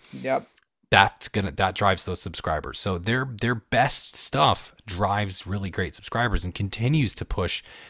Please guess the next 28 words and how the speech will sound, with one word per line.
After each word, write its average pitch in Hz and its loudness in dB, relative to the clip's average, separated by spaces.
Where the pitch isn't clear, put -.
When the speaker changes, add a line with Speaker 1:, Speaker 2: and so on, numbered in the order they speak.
Speaker 2:
the 101 0
base 90 0
of 90 -2
their 87 0
subscribers. 85 0
And 87 -2
it's - -8
gonna 113 2
be 107 2
something 101 0
that 90 2
I 90 -2
feel 92 -2
like 85 -2
is 110 2
definitely 113 2
trusted. 101 -2
I - -10
mean, 87 -4
ev-, 147 0
even 165 4
if, 175 4
even 156 2
the 156 4
thing 147 2
that's 123 0
interesting 123 0
is 87 -4